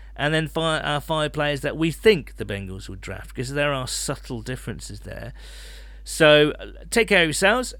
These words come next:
Spring is springing in the U K at the moment. There's some lovely weather, and, uh, there's blossoms on the trees, and, oh, it's almost cricket se-, well, it is cricket season. Um,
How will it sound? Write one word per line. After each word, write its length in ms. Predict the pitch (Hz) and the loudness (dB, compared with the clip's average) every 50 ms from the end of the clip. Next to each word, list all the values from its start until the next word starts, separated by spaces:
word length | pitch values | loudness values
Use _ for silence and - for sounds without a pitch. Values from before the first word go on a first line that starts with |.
| - - | -10 -6
Spring 580 | - - - - - 208 208 208 208 208 196 | -6 -6 -6 0 2 4 4 4 4 0 -2
is 240 | - 143 156 147 139 | -2 -2 -2 -2 -2
springing 600 | - - - - - 180 180 175 180 190 214 214 | -2 -4 -4 -2 0 0 2 2 2 0 -2 -2
in 100 | 180 160 | -4 -4
the 100 | 151 139 | -4 -2
U 200 | 139 143 156 156 | 0 0 0 0
K 200 | 143 - 160 156 | 0 0 -2 -2
at 80 | 143 104 | -2 -2
the 80 | 147 139 | -4 -2
moment. 360 | 147 151 165 175 202 - - | -2 -2 -2 -2 -4 -4 -6
There's 120 | 143 - | -8 -8
some 180 | - 139 139 135 | -8 -8 -6 -6
lovely 320 | 143 151 147 143 143 143 | -4 -4 -4 -4 -4 -4
weather, 520 | 135 135 147 147 147 151 156 156 151 147 120 | -2 -2 -2 -2 0 0 0 0 -2 -2 -4
and, 360 | 135 135 127 127 127 117 - 131 | -6 -8 -8 -8 -8 -8 -6 -6
uh, 260 | 123 120 120 120 120 | -4 -4 -4 -4 -6
there's 180 | 110 120 120 | -6 -8 -10
blossoms 520 | - - 151 160 147 - - 156 151 139 131 | -8 -8 -6 -6 -6 -6 -6 -6 -4 -4 -4
on 120 | 139 135 | -4 -6
the 80 | 127 120 | -6 -8
trees, 680 | - - - 190 190 185 185 180 180 175 175 160 139 | -6 -4 -2 0 2 2 2 2 2 0 -2 -2 -4
and, 180 | 143 131 120 120 - - - - - - - - - - - - - - | -4 -4 -6 -6 -10 -14 -16 -16 -16 -16 -18 -18 -18 -18 -18 -14 -6 -2
oh, 440 | 208 202 170 143 120 85 71 104 104 - | 0 0 2 2 0 -2 -4 -8 -10 -10
it's 160 | - - 139 | -8 -8 -6
almost 300 | 139 147 143 131 - - | -4 -4 -4 -6 -8 -10
cricket 420 | - - - 156 - - - - | -10 -6 -6 -6 -6 -6 -6 -6
se-, 100 | - 113 | -6 -6
well, 120 | 120 110 104 | -6 -6 -6
it 60 | 117 | -6
is 120 | 160 170 | -6 -8
cricket 320 | - - 131 - - - - | -8 -10 -10 -10 -10 -12 -10
season. 480 | - 113 113 120 120 135 143 151 139 - - - - - - - - - | -8 -8 -6 -6 -6 -8 -8 -10 -10 -12 -14 -16 -18 -18 -18 -18 -14 -8
Um, 500 | - 123 127 127 127 127 131 135 135 - | -4 -2 -2 0 0 -2 -2 -4 -6 -8